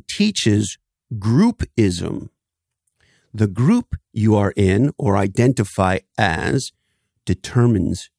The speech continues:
your value. D E I's response to horrible, illegal, uh, discrimination is legalized discrimination against the non-chosen D E I groups.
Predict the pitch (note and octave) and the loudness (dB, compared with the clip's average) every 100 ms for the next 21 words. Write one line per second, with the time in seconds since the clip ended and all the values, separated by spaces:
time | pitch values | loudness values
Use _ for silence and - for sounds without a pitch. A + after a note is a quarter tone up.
0 | _ - F2+ E2+ F2+ A2 A#2+ G#2 C#2 E2 | _ -6 -4 -2 0 2 2 0 -2 -6
1 | - _ _ _ _ _ _ _ _ _ | -10 _ _ _ _ _ _ _ _ _
2 | _ _ _ _ _ _ G#2+ C3+ B2+ C3 | _ _ _ _ _ _ 0 2 2 2
3 | C3 A2 G#2 - - E3+ G3+ - - - | 2 0 -2 -4 -2 0 0 -2 -8 -12
4 | - _ - F#2 - C3+ D#3 E3+ D#3 E3 | -14 _ -8 -8 -4 0 2 2 2 2
5 | F3 - _ - A#2 A2+ B2+ D#3+ D3+ C3+ | 2 -2 _ -2 0 2 2 2 2 2
6 | B2+ A#2 _ _ _ _ - F#2 F#2 G2 | 2 -2 _ _ _ _ -8 -6 -6 -6
7 | G2 - A#2+ A2+ G#2+ F3 A3 - G2 D#3 | -8 -2 2 4 4 2 0 0 0 0
8 | - _ _ _ _ _ _ _ _ - | -6 _ _ _ _ _ _ _ _ -2
9 | F#2 F2 F#2+ A#2 G#2 F#2+ F#2 G2 - _ | 0 0 2 2 2 0 0 -2 -4 _
10 | _ - - - G#2 F#2+ G#2 C3+ - D#2+ | _ -8 -6 0 2 4 4 2 0 -4
11 | F2+ _ - F#2 G2 B2+ F#2+ A#2+ - - | -4 _ -4 -4 0 0 2 0 -4 -14
12 | _ _ _ _ - F#2 G2+ G2+ G2+ G2 | _ _ _ _ -2 2 2 2 2 2
13 | G2 - F2 F2 F2 F2+ F2 F#2 A2+ B2 | 0 -2 -2 -2 -4 -2 -2 0 2 2
14 | A2+ - - - | -2 -8 -12 -18